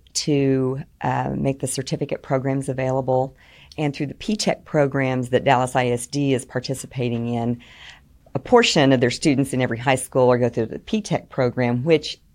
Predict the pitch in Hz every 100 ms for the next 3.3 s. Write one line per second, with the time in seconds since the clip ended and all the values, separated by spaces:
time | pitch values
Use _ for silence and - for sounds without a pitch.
0 | 135 156 147 135 - _ _ - - -
1 | 147 135 135 131 - 127 135 - 139 127
2 | 120 - - 123 117 120 113 107 - -
3 | 101 -